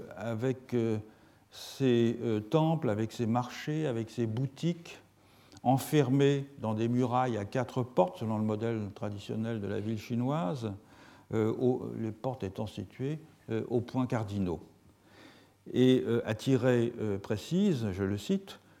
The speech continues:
Tout ce qui se trouve en grand dans la capitale de l'empereur s'y trouve en petit. » Le souverain pouvait, euh,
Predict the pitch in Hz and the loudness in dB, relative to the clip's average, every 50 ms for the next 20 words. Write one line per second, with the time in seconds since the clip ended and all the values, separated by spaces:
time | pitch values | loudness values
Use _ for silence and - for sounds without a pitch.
0 | _ _ _ - 202 208 190 202 - 170 151 160 160 160 143 - 165 147 156 - | _ _ _ 6 6 6 6 4 2 0 0 2 0 0 0 2 0 0 0 0
1 | - 160 160 139 127 131 123 120 120 104 107 107 120 143 160 156 135 - - - | 2 2 4 4 4 4 4 4 4 4 2 4 6 6 6 6 4 2 -4 -10
2 | - - - _ - - 110 107 110 107 104 - 127 117 - - - 147 127 110 | -18 -20 -20 _ -6 -2 -2 0 0 0 0 -2 -4 -4 -4 0 2 2 4 4
3 | 110 104 101 101 - - - - 127 131 147 156 170 175 160 - - - - _ | 2 2 2 0 -2 -2 -4 -2 -2 0 0 -2 -2 -4 -8 -12 -16 -20 -20 _
4 | _ - - 143 127 - - 123 123 123 123 127 127 120 - - - 117 110 - | _ -6 -2 -2 -2 -2 0 0 2 2 2 0 -2 -8 -14 -8 -6 -4 -2 -2
5 | 120 110 - - 95 95 - - - _ _ _ _ _ _ _ _ _ _ _ | -2 -2 -2 -6 -12 -14 -14 -18 -20 _ _ _ _ _ _ _ _ _ _ _
6 | _ _ _ - - _ _ - 120 117 - - 139 123 117 139 160 156 - 123 | _ _ _ -20 -20 _ _ 2 2 2 4 2 2 4 4 4 2 2 0 0
7 | 113 110 120 139 165 190 202 - - - - - - - 104 107 | 0 2 4 4 4 2 0 -4 -10 -18 -20 -16 -10 -8 -8 -6